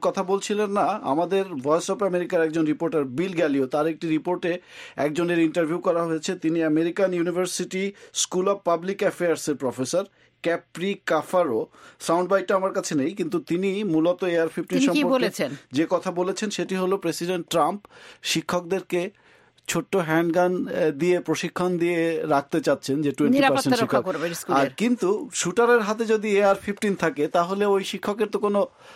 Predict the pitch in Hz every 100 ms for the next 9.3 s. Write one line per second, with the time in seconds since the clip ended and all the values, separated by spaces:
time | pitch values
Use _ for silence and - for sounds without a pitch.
0 | - 190 185 233 262 - 277 277 311 311
1 | 285 - 285 294 302 285 285 294 202 151
2 | 151 107 98 131 180 170 170 196 196 277
3 | 269 277 277 233 208 185 196 185 202 170
4 | 165 - 269 156 302 277 208 151 143 -
5 | - 151 107 82 - - - - 160 160
6 | 180 233 247 226 220 226 190 160 139 135
7 | 170 - 196 214 240 - 240 - 247 262
8 | 262 185 185 - 185 196 214 190 190 202
9 | 185 202